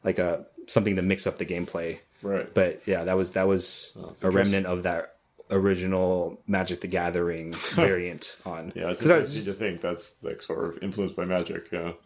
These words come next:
Speaker 1: Yeah, it was, there was even some, I think I had some drafting mechanics kind of, kind of queued up too, but just, um,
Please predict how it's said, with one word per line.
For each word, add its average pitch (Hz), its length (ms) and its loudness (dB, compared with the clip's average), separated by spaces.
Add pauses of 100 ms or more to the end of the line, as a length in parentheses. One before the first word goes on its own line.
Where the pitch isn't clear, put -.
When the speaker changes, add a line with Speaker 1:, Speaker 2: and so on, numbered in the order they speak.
Speaker 1:
Yeah, 110 420 2
it 123 60 -2
was, 123 140 2
there 143 260 6
was 139 120 2
even 143 260 4
some, 123 340 0 (480)
I 104 100 2
think 131 200 2
I 127 80 4
had 120 200 -2
some 110 200 -2
drafting 95 760 0 (840)
mechanics 98 800 0 (1200)
kind 101 200 2
of, 92 200 -4
kind 92 200 -2
of 85 140 -6
queued 92 260 0
up 90 160 2
too, 95 240 0
but 95 180 0
just, - 280 2 (600)
um, 95 420 2